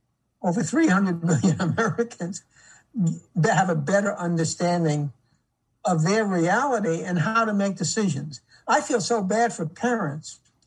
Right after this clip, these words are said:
of younger children because here they are, many of them trying to decide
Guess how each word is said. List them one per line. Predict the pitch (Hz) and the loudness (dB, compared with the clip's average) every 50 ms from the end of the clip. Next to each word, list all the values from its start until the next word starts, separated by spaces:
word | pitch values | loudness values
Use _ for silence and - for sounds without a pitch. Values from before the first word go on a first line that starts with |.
| _ _ _ _ _ _ _ _ _ - | _ _ _ _ _ _ _ _ _ -2
of | 170 160 | 0 2
younger | 165 220 240 247 220 | 4 4 4 2 0
children | 170 - - 277 285 220 175 143 147 _ _ _ _ _ _ _ _ _ _ _ - | -2 -2 -4 -4 -4 -4 -6 -8 -10 _ _ _ _ _ _ _ _ _ _ _ -4
because | 170 156 175 196 190 180 151 - - - _ _ _ _ _ _ _ _ _ _ | -2 0 2 2 2 2 0 -4 -10 -18 _ _ _ _ _ _ _ _ _ _
here | - 285 330 294 | -2 -2 0 2
they | 269 240 240 | 4 4 6
are, | 247 247 240 220 180 185 202 220 208 - _ - | 6 6 4 4 4 2 0 -2 -4 -10 _ -2
many | 190 175 226 254 269 254 | 0 0 2 2 2 0
of | 220 185 | 0 2
them | 170 165 170 160 | 0 0 -2 -2
trying | 160 - 202 220 233 214 | 0 2 2 2 4 2
to | 190 214 | 2 2
decide | 190 190 165 160 156 208 214 202 180 160 160 165 170 | 2 0 0 0 0 2 4 4 4 4 2 0 -4